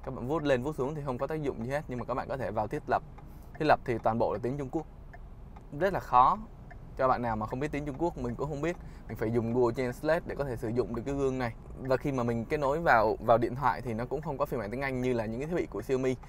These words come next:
Chứ vậy mà bạn nào mà thích cái gương như thế này thì mình nghĩ là các bạn nên, nên chờ phiên bản của Xiaomi khoảng tháng năm nó sẽ có. Thì nó là toàn bộ cái màn hình luôn. Còn hiện tại thì dành cho bạn nào máu quá thôi. Hoặc là các bạn nào mà muốn dùng bốn G, nó sẽ phát bốn G liên tục trên điện thoại.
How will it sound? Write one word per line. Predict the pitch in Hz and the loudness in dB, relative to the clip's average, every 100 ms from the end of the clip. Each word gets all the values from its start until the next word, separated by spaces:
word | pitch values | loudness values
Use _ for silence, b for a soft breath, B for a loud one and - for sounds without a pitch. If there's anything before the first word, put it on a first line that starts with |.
| B B - | B B 2
Chứ | 156 | 4
vậy | 120 113 | 4 2
mà | |
bạn | 110 - 117 | 2 2 2
nào | 110 | 0
mà | 107 | 0
thích | 107 156 | -4 2
cái | 160 | 4
gương | 143 127 | 6 6
như | 123 | 2
thế | 165 | 0
này | 139 110 | 0 0
thì | 117 | -2
mình | 107 | -2
nghĩ | 117 | -2
là | 147 143 | -2 0
các | 143 | 0
bạn | 117 - | 0 -2
nên, | 123 123 127 | 0 2 2
nên | 123 120 | 0 2
chờ | 120 110 | 4 4
phiên | 110 120 | 2 -2
bản | 92 107 | -2 -2
của | 104 | -4
Xiaomi | 135 123 120 | -2 0 0
khoảng | 113 - - | -2 -8 -10
tháng | 131 139 | -6 -2
năm | 131 120 | -2 -2
nó | |
sẽ | 135 139 | -6 -2
có. | 127 127 - B B - | 4 4 4 B B -4
Thì | |
nó | 107 123 | 0 0
là | 151 113 - | 0 -2 4
toàn | 117 | 4
bộ | 113 127 | 4 0
cái | 139 | 0
màn | 117 | 0
hình | 113 107 | 0 2
luôn. | 120 113 B B | 2 0 B B
Còn | - | -2
hiện | 117 107 | 0 4
tại | 113 - | 2 2
thì | 113 110 92 - | -2 -2 -4 -4
dành | 104 | -2
cho | 104 | 0
bạn | 110 104 | 0 0
nào | 104 | 0
máu | 107 110 | 2 2
quá | 139 | 2
thôi. | 165 139 - | 0 -2 2
Hoặc | 120 | 6
là | 120 | 8
các | |
bạn | 147 98 | 8 6
nào | 120 110 | 2 2
mà | 113 | 2
muốn | 120 156 | 2 4
dùng | 160 120 | 4 6
bốn | 117 139 170 | 4 4 6
G, | 135 117 107 | 6 8 4
nó | 135 147 | -2 -2
sẽ | 170 | 4
phát | 180 165 | 4 6
bốn | 156 | 8
G | 151 120 | 10 10
liên | 127 | 6
tục | 117 | 4
trên | 135 | 2
điện | 123 | 4
thoại. | 131 110 | 4 4